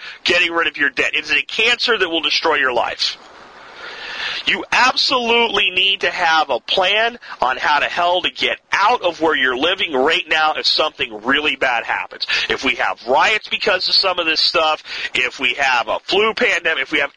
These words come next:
anything that's gonna have you have to get out, you better have a way out. You, if you have money,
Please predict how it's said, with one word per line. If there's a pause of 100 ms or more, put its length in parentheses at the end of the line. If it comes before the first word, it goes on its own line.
anything
that's
gonna
have
you
have
to
get
out, (220)
you
better
have
a
way
out. (680)
You,
if
you
have
money,